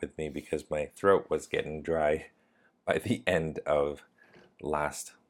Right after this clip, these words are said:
uh, the last episode that I recorded. Anyway, that's that. Hope you guys are doing well. Uh, let me guys know how you're doing.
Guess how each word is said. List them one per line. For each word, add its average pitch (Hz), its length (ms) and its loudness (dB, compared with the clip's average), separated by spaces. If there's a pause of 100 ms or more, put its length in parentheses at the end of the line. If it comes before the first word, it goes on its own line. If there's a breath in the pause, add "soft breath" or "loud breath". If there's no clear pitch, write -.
(160)
uh, 67 320 -6
the 69 160 -4
last 67 340 -6
episode - 440 -6
that 71 120 0
I 69 140 2
recorded. 71 640 0 (1000)
Anyway, 82 380 0 (680 soft breath)
that's 87 240 2
that. - 220 0 (440)
Hope - 160 0
you 95 60 2
guys 90 200 6
are 82 80 -2
doing 80 320 0
well. 123 360 6 (300 loud breath)
Uh, 82 260 6
let 82 160 2
me 87 120 0
guys 80 280 2
know 82 180 0
how 80 160 -4
you're 76 300 -2
doing. 92 500 -2